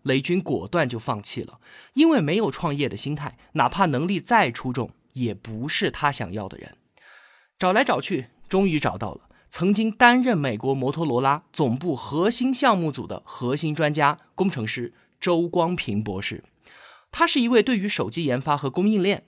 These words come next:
都非常熟悉的专家。他刚刚跳槽到戴尔，负责戴尔手机的研发。但是啊，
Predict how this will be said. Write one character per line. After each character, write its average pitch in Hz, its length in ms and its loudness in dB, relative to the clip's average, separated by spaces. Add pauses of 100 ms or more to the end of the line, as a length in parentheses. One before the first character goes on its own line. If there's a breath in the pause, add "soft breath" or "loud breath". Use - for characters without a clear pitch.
都 165 140 2
非 180 340 0
常 117 240 -2
熟 113 180 -6
悉 117 160 -2
的 107 120 -6
专 104 180 -4
家。 101 220 -10 (340 loud breath)
他 233 140 0
刚 269 340 4
刚 254 180 4
跳 226 220 2
槽 123 180 -2
到 131 160 0
戴 165 160 2
尔， - 240 -8
负 220 220 -2
责 139 140 2
戴 196 180 4
尔 139 140 4
手 104 200 -4
机 135 140 -4
的 131 100 -2
研 107 200 -4
发。 131 240 -2 (280 soft breath)
但 220 160 2
是 - 180 -2
啊， - 140 -18